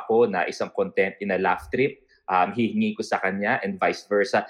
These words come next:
At humihingi pa kami ng advice sa isa't isa. Parang, "Brad, pwede ko bang i-post to? Tingin mo ba ma-, mababudget ako sa, sa I G?"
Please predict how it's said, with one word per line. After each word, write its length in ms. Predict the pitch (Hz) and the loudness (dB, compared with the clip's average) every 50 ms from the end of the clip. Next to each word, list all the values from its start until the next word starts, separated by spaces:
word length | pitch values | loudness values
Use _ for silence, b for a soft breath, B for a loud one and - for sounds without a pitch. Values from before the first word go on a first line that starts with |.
| B B B | B B B
At 160 | 156 156 - | 0 0 2
humihingi 560 | - 175 170 170 175 165 160 151 156 156 143 | 0 0 4 6 4 4 4 2 2 0 2
pa 160 | 139 143 - | 2 2 2
kami 160 | 135 131 127 123 | 4 4 4 4
ng 120 | 123 - 104 | 4 4 2
advice 560 | 107 107 107 - - 110 110 110 107 - 117 | 0 0 0 2 2 4 4 2 2 0 0
sa 20 | |
isa't 300 | 82 - - 110 - - | 0 2 2 0 0 0
isa. 320 | - 110 - 107 95 87 - B B B B B _ | -8 -2 0 2 2 2 0 B B B B B _
Parang, 240 | - 123 123 123 120 | 2 4 4 4 4
"Brad, 320 | 113 - 170 180 160 127 - _ _ _ _ | 4 4 4 4 4 0 -6 _ _ _ _
pwede 240 | - 143 160 185 190 | 4 6 6 6 6
ko 80 | 220 208 | 6 6
bang 160 | 254 - 165 | 6 4 2
i-post 400 | 175 - 147 120 110 - - - | 0 0 0 0 0 -2 -2 -2
to? 80 | 101 95 - | -2 0 2
Tingin 240 | 127 123 123 120 120 | 2 2 2 4 4
mo 80 | 120 | 4
ba 160 | 113 123 123 117 | 4 4 4 4
ma-, 240 | 107 101 95 92 | 4 2 2 0
mababudget 800 | - 92 92 92 92 98 98 92 92 87 90 87 - - 98 - | 0 -2 -2 -2 0 0 2 2 2 2 0 0 -4 -6 -4 -4
ako 160 | - - - - | -4 -6 -6 -6
sa, 240 | - 90 80 80 | -2 0 0 0
sa 240 | 80 - - 78 - | 0 0 -4 -2 0
I 240 | 82 92 104 131 151 | 2 2 2 2 0
G?" 480 | 147 123 - 139 147 139 139 139 127 | -2 -4 -4 -4 -2 -2 -2 -4 -6